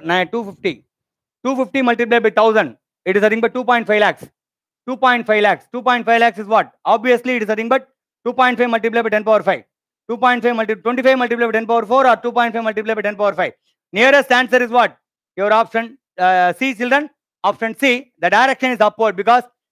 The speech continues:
the inner pressure is higher. Velocity above and velocity here low. Velocity at the top is less than, is more than velocity at the bottom. Then what does it imply? Pressure at the top will be less than pressure at the bottom,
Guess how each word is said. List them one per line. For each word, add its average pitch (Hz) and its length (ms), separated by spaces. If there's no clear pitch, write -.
the 175 160
inner 240 240
pressure 226 280
is 202 60
higher. 208 340
Velocity 220 500
above 196 460
and 180 140
velocity 214 400
here 208 260
low. 185 320
Velocity 226 580
at 202 80
the 196 100
top 226 400
is 175 200
less 208 240
than, 226 200
is 190 160
more 226 280
than 247 420
velocity 226 460
at 202 80
the 202 80
bottom. 202 400
Then 190 160
what 220 160
does 220 100
it 208 80
imply? 208 320
Pressure 220 360
at 220 60
the 214 180
top 214 320
will 190 80
be 185 100
less 208 220
than 226 260
pressure 214 280
at 220 120
the 202 100
bottom, 196 380